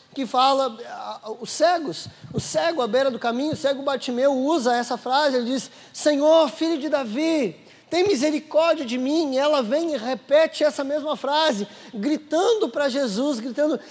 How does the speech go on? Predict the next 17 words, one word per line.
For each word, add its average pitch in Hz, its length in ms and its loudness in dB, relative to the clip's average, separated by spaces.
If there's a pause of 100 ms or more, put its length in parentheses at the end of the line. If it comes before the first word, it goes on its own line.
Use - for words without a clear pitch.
(120)
"Jesus, 294 600 2 (180)
um 277 120 -2
filho 392 260 0
de 277 80 -8
Davi, 294 500 -2
tem 370 260 -2
misericórdia 302 840 -2
de 254 120 -6
mim." 262 420 -4
E 233 40 -4
aí 247 220 -4
fala 285 480 0
a 247 40 2
respeito 240 520 -4
do 247 100 -6
problema 233 460 -6
dela. 214 400 0